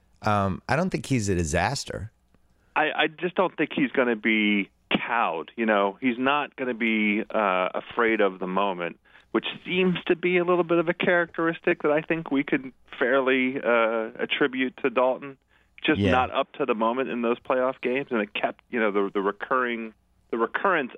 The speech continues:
Speaker 2: of it, it, it started to feel like a, a, a characteristic. I, I like,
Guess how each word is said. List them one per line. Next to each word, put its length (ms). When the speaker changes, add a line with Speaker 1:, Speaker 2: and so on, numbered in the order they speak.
Speaker 2:
of 180
it, 240
it, 240
it 140
started 240
to 80
feel 180
like 200
a, 260
a, 140
a 60
characteristic. 1080
I, 440
I 100
like, 240